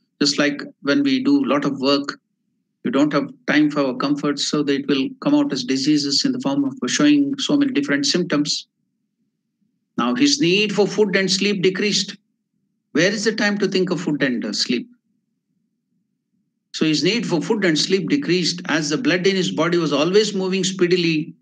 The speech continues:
to his chest and brain. His chest appeared constantly reddish, because all the time he's thinking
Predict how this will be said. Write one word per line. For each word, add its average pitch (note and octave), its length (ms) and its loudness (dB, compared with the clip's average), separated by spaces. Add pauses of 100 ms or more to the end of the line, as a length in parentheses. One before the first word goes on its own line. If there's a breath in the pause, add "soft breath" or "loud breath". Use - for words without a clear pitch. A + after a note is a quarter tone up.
(340)
to F3+ 60 0
his F#3 360 0
chest - 380 -2
and D3+ 260 2
brain. D#3 480 0 (680)
His - 320 0
chest - 600 -4
appeared F3 580 0
constantly F3+ 800 -2
reddish, D3+ 580 -2 (640)
because D3+ 180 -4
all A3+ 320 0
the G#3+ 180 -2
time F#3+ 180 -2
he's E3+ 160 -2
thinking E3 520 -4